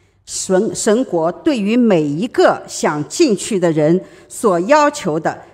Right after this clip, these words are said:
就只是像孩子一般的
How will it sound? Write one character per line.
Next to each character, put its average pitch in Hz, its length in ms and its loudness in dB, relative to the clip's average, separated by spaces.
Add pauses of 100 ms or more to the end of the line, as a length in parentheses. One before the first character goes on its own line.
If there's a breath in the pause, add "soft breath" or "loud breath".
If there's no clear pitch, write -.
(120)
就 339 280 4
只 160 280 -4
是 202 380 0 (260 loud breath)
像 190 360 -2
孩 175 460 -6
子 269 220 -8
一 185 100 -6
般 190 280 -2
的 160 140 -6